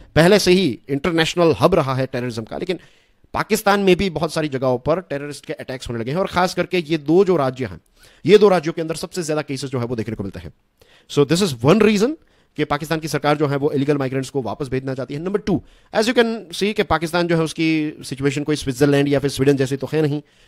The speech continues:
खुद खाने पीने के अभी वांदे चल रहे हैं पाकिस्तान में, तो अब एक्स्ट्रा जो बर्डन उठाना पड़ता है,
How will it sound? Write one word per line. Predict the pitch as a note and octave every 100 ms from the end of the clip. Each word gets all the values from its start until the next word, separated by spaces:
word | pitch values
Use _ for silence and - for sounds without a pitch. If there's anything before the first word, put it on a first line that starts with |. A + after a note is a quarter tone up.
| _ _
खुद | F3+ F#3 G#3
खाने | D3 E3
पीने | D#3+ E3
के | E3 D#3+ E3 - _ _ -
अभी | C#3
वांदे | C3 C#3 E3
चल | E3
रहे | D#3+
हैं | F3
पाकिस्तान | C#3 C#3+ C#3+ C3+ C3+
में, | C#3+ _ _ _ _ _
तो | -
अब | F3+ D3+ F#3+ -
एक्स्ट्रा | F3 - - A#3
जो | G3 G#3
बर्डन | F#3 D#3 F3 G3+
उठाना | E3 E3 E3
पड़ता | C3+ G#2
है, | G2